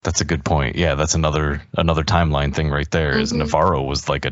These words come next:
Speaker 1: dump. It was scum and villainy,
Speaker 2: Yeah.
Speaker 1: and now it's, yeah, it's this luxurious place.
Speaker 2: High
Speaker 1: Leto.
Speaker 2: magistrate.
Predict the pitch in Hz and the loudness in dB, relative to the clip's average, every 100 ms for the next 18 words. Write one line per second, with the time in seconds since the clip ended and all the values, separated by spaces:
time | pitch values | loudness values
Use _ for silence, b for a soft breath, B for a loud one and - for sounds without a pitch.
0 | - - 73 76 71 62 73 - - 78 | -6 -2 0 0 -2 -2 -2 0 2 2
1 | 73 69 76 76 69 69 69 69 71 69 | 2 0 0 0 0 0 0 0 2 0
2 | 67 - - - 82 58 60 - - - | 0 -2 -2 0 0 0 -2 -4 -6 -4
3 | - - 76 73 73 73 73 76 71 71 | -4 -2 -2 0 0 0 2 2 0 0
4 | - - - 90 226 214 170 147 78 71 | 0 0 0 2 4 4 4 2 2 0
5 | 202 214 196 185 - 190 160 160 147 - | -2 -2 -2 -2 0 0 0 0 -2 0